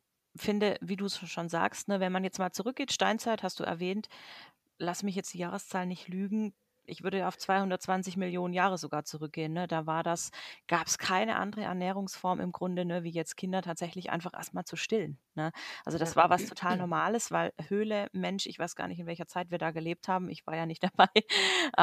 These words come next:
Speaker 2: Nee,
Speaker 1: aber,
Speaker 2: wir auch nicht.
Speaker 1: ähm, <laughs> dass man da zurückschaut, das war das, was am Überleben,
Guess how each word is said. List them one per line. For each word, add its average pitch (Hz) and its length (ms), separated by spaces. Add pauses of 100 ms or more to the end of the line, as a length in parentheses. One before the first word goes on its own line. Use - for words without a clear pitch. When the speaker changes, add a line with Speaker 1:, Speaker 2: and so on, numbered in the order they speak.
(120)
Speaker 2:
Nee, 175 80
Speaker 1:
aber, 170 180
Speaker 2:
wir 175 160
auch 170 40
nicht. 156 160
Speaker 1:
ähm, - 80
<laughs> 247 580 (400)
dass 185 180
man 190 160
da 185 140
zurückschaut, - 500
das - 180
war 180 340 (160)
das, 196 240
was - 360 (100)
am 175 140
Überleben, 175 600